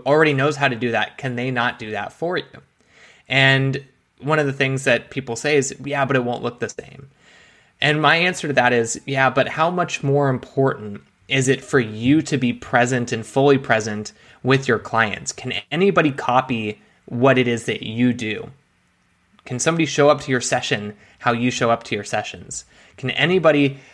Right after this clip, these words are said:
go into a shoot and see with the same eye that you see with?" Not really. And so what we can do is we can get rid of these tasks or, um,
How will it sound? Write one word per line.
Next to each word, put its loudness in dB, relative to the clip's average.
go 6
into 0
a 0
shoot 0
and -2
see 0
with 2
the 2
same 0
eye 0
that -2
you -6
see -8
with?" -14
Not 2
really. -2
And -4
so -2
what 4
we 2
can -4
do 4
is 4
we -4
can -2
get -6
rid 4
of 2
these -2
tasks -6
or, 0
um, 2